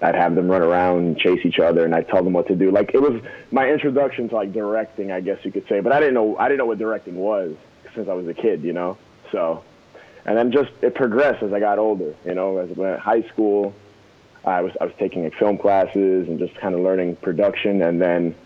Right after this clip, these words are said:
when I got to college, same thing, media technology degree, and after that, just from there on, things just got,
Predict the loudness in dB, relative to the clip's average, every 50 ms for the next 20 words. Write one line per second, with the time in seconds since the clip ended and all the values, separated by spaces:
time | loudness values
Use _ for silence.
0 | -20 -20 -20 -20 -20 -20 -20 -20 _ _ -2 0 2 4 4 2 2 0 0 2
1 | 2 4 4 4 4 4 2 2 0 -4 -14 -16 -18 -20 -20 -20 _ -20 _ -12
2 | -6 -6 -4 -4 -4 -4 -4 -4 -4 -2 0 0 0 0 0 0 -2 -2 -2 0
3 | 0 2 2 2 0 0 -2 -4 -4 -4 -2 -2 -2 0 0 0 -2 -2 -4 -4
4 | -8 -10 -12 -16 _ -20 _ _ _ -8 -6 -6 -6 -6 -4 -2 0 2 2 2
5 | 2 0 -2 -6 -10 -8 -6 -6 -6 -8 -12 -20 -20 -20 -20 -20 _ _ _ _
6 | -10 -8 -6 -4 -2 0 0 0 0 0 0 -2 -4 -4 -6 -6 -6 -6 -8 -8
7 | -4 -2 0 0 0 0 -4